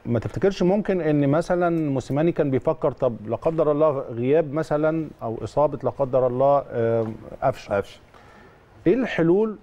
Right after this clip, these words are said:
Speaker 1: اللي تكون موجودة؟ ما ممكن يكون بيفكر بهذا الجزء. يعني إحنا لا، كمان جماهير النادي الأهلي، وأنا واحد منهم وحضرتك واحد منهم،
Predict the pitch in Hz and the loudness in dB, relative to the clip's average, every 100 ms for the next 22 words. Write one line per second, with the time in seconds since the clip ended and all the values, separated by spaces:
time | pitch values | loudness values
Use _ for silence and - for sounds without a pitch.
0 | _ _ _ - 131 127 117 185 202 180 | _ _ _ -6 -2 -2 -2 -2 0 2
1 | 143 208 139 117 120 131 151 131 190 147 | 2 2 2 0 0 0 -2 -2 0 0
2 | 185 - 147 131 160 165 113 170 120 104 | -2 -2 -2 0 0 0 2 0 0 -4
3 | 107 113 135 135 131 139 - 131 165 139 | -4 -4 -4 -2 0 0 0 -2 0 0
4 | 135 151 135 143 131 135 135 135 139 131 | 2 0 2 0 2 2 4 2 2 0
5 | 139 123 117 131 135 120 120 131 127 127 | 0 -4 -4 -2 -2 0 0 0 0 -2
6 | 117 117 127 | -2 -2 -2